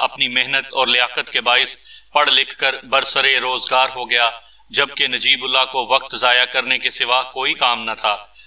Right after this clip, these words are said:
वालिदैन की वफात के बाद नजीबुल्ला का बोझ भी उबैदुल्ला पर आ गया।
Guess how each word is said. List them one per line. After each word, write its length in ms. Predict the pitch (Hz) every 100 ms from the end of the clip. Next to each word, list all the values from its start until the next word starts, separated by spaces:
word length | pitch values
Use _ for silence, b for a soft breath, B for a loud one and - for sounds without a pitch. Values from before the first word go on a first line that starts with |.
| B
वालिदैन 540 | 113 131 135 131 135 139
की 160 | 139
वफात 420 | 123 123 131 131 127
के 60 | 120
बाद 340 | 120 120 123 127
नजीबुल्ला 540 | 127 131 131 123 123
का 160 | 120 123
बोझ 260 | 123 127 123
भी 180 | - 123 123
उबैदुल्ला 520 | 131 123 123 123 117
पर 180 | 120 120
आ 80 | 110
गया। 220 | 107 101